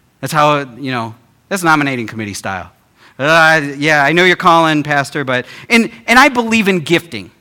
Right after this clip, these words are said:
We believe in gifting ministry. So if you absolutely don't like to teach youth,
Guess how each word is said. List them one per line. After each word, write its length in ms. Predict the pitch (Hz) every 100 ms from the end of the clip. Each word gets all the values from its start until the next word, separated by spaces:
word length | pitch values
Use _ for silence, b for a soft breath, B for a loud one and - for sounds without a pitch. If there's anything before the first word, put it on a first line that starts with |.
| _ _ _
We 220 | 156 208
believe 500 | 190 196 185 185 185
in 200 | 165 151
gifting 520 | 123 151 151 160 143
ministry. 440 | 135 127 113 113 104
So 180 | - 160
if 160 | 156
you 220 | 214 269
absolutely 580 | 220 202 - 196 180 170
don't 580 | 139 113 175 202 202 -
like 340 | 143 156 156 156 B -
to 80 | 190
teach 520 | - - 170 - - _ _ _ _ _
youth, 480 | - 233 185 175 -